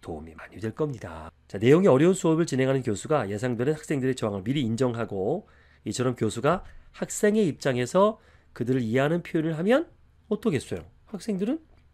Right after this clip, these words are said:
"그래, 한번 해볼 만하지." 이걸 광고에서, 어, 썼어요. 캠페인에서. 참 잘 쓴 캠페인 같아요. 이 광고를 다 읽어도 당신은 변하지 않을 것입니다. 이 광고를 다 읽어도 두 시간 후 비닐봉지를 사용할 것이며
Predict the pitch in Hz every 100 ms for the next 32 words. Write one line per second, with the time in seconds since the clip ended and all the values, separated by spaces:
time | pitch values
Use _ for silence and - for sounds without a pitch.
0 | - - - 113 101 120 - 104 113 160
1 | 143 131 151 107 127 220 _ _ - 147
2 | 156 196 139 117 143 170 156 131 117 95
3 | _ _ _ - 87 - 160 - 101 95
4 | 92 92 92 - 185 175 120 95 - 80
5 | _ _ - - 190 - - - 190 185
6 | 180 - 175 147 - 127 - _ _ _
7 | - 139 160 160 196 175 170 165 165 180
8 | 170 - - 113 110 131 131 110 - _
9 | _ - 127 120 110 104 101 - - -
10 | - - - - - 107 107 95 98 87
11 | - - 95 87 110 185 - _ _ -
12 | 139 139 151 151 135 151 101 - _ _
13 | - 113 135 170 165 143 147 - 117 104
14 | 101 95 92 78 90